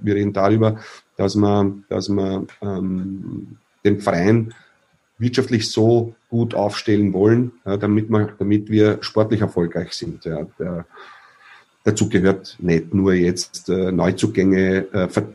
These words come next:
äh, äh, auslaufende Verträge zu verlängern. Es geht auch darum, äh, wie entwickeln wir unsere, unsere Nachwuchsspieler, äh, bis hin zur Kampfmannschaft. Äh, wer hat das Potenzial,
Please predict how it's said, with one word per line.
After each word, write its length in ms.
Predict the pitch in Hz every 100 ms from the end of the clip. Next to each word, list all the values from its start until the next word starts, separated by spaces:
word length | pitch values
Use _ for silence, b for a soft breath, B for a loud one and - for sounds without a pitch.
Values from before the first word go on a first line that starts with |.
| -
äh, 340 | 95 95 95
äh, 440 | 95 101 95 98 -
auslaufende 520 | 92 95 90 95 95
Verträge 380 | 95 95 92 98
zu 120 | -
verlängern. 340 | 95 92 95
Es 140 | 90 -
geht 160 | 90
auch 100 | 92
darum, 480 | 87 85 98 101 101 101 B B
äh, 140 | 95 98
wie 160 | 98 107
entwickeln 520 | 107 107 104 107 101
wir 400 | 104 101 101 101 -
unsere, 600 | 104 101 101 101 98 98
unsere 300 | 107 104 107
Nachwuchsspieler, 1040 | 104 87 98 113 107 - 104 101 104 104 104 _
äh, 180 | 95 98
bis 240 | 98 104
hin 240 | - 107 107
zur 180 | - 101
Kampfmannschaft. 840 | 90 92 104 104 104 101 95 - b b b b
Äh, 140 | 98 98
wer 140 | 95
hat 140 | 101 107
das 100 | 107
Potenzial, 880 | 98 113 104 - 90 92 95 95